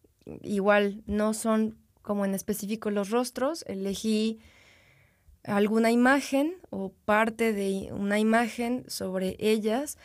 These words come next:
de mujeres que me representaron como totalmente en donde había un nudo,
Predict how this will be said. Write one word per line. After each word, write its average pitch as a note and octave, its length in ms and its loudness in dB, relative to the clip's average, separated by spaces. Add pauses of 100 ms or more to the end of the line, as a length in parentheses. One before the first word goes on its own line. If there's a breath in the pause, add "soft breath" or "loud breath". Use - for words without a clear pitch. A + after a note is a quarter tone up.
(440 loud breath)
de A3 100 2
mujeres A3+ 360 2
que A3+ 140 0
me G3 220 2
representaron G3 840 -2
como G3 300 -6
totalmente G#3+ 920 2
en G3+ 120 -2
donde A3 260 2
había A3 240 4
un G#3+ 180 4
nudo, G3+ 420 4